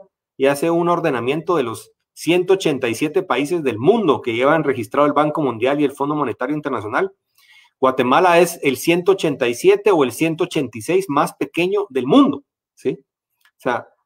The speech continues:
el Estado con la proporción más pequeña del mundo. Entonces, no qui-, no qui-, sí, no planteo que solamente hay que hacerlo más grande, pero como tu pregunta era muy buena de a dónde priorizaría yo más en la estructura que ya hay, diría, ala, qué difícil.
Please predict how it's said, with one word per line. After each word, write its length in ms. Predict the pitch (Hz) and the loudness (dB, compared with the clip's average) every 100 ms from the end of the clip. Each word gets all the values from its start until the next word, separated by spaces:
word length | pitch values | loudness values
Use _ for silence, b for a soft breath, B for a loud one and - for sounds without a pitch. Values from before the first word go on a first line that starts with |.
| _ - | _ -6
el 140 | 123 | -2
Estado 440 | 127 160 175 202 - | 0 4 4 4 4
con 160 | 175 | 4
la 300 | 139 127 - - | 4 0 -6 0
proporción 800 | 160 151 147 135 123 175 220 220 | 2 4 4 4 4 4 4 4
más 180 | 185 180 | 0 0
pequeña 380 | 185 185 185 | -4 0 0
del 80 | 156 | 0
mundo. 420 | 131 208 123 95 _ _ _ _ _ - | -2 -2 -2 -8 _ _ _ _ _ -14
Entonces, 340 | - 175 196 | -4 2 4
no 160 | 202 208 | 4 0
qui-, 180 | 226 | -2
no 200 | 190 190 | -2 -4
qui-, 100 | 190 - - | -6 -20 -20
sí, 340 | 147 - 190 - - | _ -4 -4 -4 -4
no 200 | 185 202 | -2 2
planteo 420 | 214 196 220 220 | 0 2 2 2
que 180 | 160 127 | 0 0
solamente 460 | 165 170 170 170 | 2 4 2 2
hay 80 | 175 | 2
que 80 | 175 | 2
hacerlo 240 | 156 170 | 0 2
más 160 | 170 160 | 4 4
grande, 400 | 185 214 127 95 _ _ _ _ _ _ _ _ _ | 4 4 2 -6 _ _ _ _ _ _ _ _ _
pero 180 | 151 156 | -4 -2
como 200 | 143 143 | 0 -2
tu 100 | 147 | 0
pregunta 360 | 123 151 190 | 2 2 4
era 100 | 190 | 4
muy 160 | 180 190 | 6 6
buena 220 | 185 202 | 6 6
de 160 | 170 117 | 2 0
a 100 | 120 | -2
dónde 240 | 139 180 | 0 -2
priorizaría 560 | 180 151 127 120 123 147 | -2 -6 -6 -6 -2 -2
yo 100 | 160 | 0
más 420 | 147 190 190 - _ _ _ | 2 0 -2 -16 _ _ _
en 140 | - 139 | -4 -2
la 60 | |
estructura 680 | 127 - 123 113 - 202 214 | -4 -6 -8 -4 4 4 4
que 120 | 156 | 0
ya 160 | 143 151 | 0 2
hay, 220 | 220 233 - _ _ _ _ _ _ _ | -2 -4 -14 _ _ _ _ _ _ _
diría, 380 | 151 170 185 151 | -2 2 2 4
ala, 180 | 175 147 | 0 0
qué 120 | 160 | -4
difícil. 600 | 170 247 262 262 254 | -4 -4 -4 -6 -6